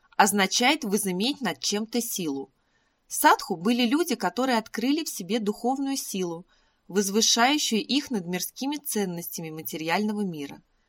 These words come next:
Одна из аскез, часто практиковавшихся в среде йогов и браминов, заключалась в лежании, стоянии, сидении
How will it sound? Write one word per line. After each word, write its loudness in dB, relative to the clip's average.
Одна 8
из 4
аскез, 2
часто 8
практиковавшихся 4
в -8
среде 4
йогов 4
и 2
браминов, 4
заключалась 2
в -20
лежании, 4
стоянии, 0
сидении -2